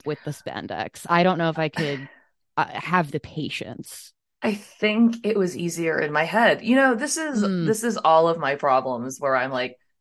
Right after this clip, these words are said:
Speaker 2: "It doesn't look that hard." <coughs> And then I
Speaker 1: I could
Speaker 2: do
Speaker 1: do
Speaker 2: it.
Speaker 1: this. And then you're like, "Oh no, actually."
Speaker 2: Oh my God. I had a moment like this. So my mom took me to a show here in Texas called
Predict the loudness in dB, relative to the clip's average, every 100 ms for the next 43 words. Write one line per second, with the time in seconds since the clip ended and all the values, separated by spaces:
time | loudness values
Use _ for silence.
0 | _ -12 -10 -10 -12 -10 -8 -8 -10 -16
1 | -20 -20 -20 _ _ _ -4 -2 -4 -10
2 | -14 -20 _ _ _ _ _ _ _ _
3 | _ _ 2 4 6 6 8 6 6 4
4 | 4 2 0 -12 _ _ _ 2 6 6
5 | 6 6 6 4 0 2 4 4 2 0
6 | -2 -10 -2 -2 -2 -8 -10 -10 -6 -6
7 | 2 4 4 -4 -4 -2 -2 -6 2 6
8 | 8 8 6 6 4 4 2 0 0 -2
9 | 0 -2 -2 -4 -4 -4 -2 -2 0 2
10 | 2 0 -2 -6 -10 _ _ _ -10 -6
11 | -4 -4 0 2 4 2 0 -2 0 0
12 | 0 -4 -2 -2 -2 -4 -4 -6 -6 -6
13 | -4 0 0